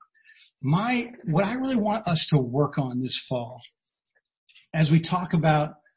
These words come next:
you know, as we, as we talk about some of the behaviors we're looking for, is to really also talk about, and actually more talk about, having a growth mindset, having a growth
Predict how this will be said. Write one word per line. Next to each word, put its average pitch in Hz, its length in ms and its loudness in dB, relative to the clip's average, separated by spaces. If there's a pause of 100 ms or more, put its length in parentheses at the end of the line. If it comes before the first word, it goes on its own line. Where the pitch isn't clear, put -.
(460)
you 160 120 8
know, 165 120 8
as 165 140 0
we, 160 240 2
as 151 180 0
we 151 80 4
talk 180 380 -2
about 156 180 4
some 170 220 2
of 160 80 6
the 123 60 -2
behaviors 151 680 0
we're 127 120 -4
looking 117 360 -8
for, 113 340 -14 (580)
is 147 260 0
to 143 180 -2
really 196 320 0
also 185 400 0
talk 147 320 -2
about, 143 240 -2
and 156 160 -2
actually 165 320 0
more 170 400 2
talk 135 340 -4
about, 120 440 -8 (480)
having 160 400 2
a 139 80 -4
growth 135 720 2 (160)
mindset, 131 600 -2 (440)
having 160 240 6
a 127 60 4
growth 143 460 4